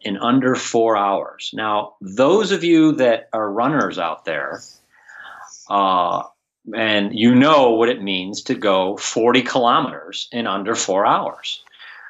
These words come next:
uh, forty-two kilometers. And, and, uh, so Frank comes to work.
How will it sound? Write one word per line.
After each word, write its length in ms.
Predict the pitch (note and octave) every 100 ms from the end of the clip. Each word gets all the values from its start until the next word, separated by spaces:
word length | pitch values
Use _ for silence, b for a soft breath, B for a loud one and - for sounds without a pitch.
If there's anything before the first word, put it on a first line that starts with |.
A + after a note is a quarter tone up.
| B B -
uh, 60 |
forty-two 520 | - C3 B2+ A2+ E3+ G#3
kilometers. 640 | A2 D#2+ C#2+ - - -
And, 360 | A2+ A#2 A#2 A#2+
and, 340 | B2 B2 A#2+ A#2+
uh, 300 | A2+ A2 -
so 200 | - B2
Frank 360 | - F#3+ A#3
comes 280 | - F3 A3+
to 100 | C4
work. 400 | A#3 G#2 G2+ -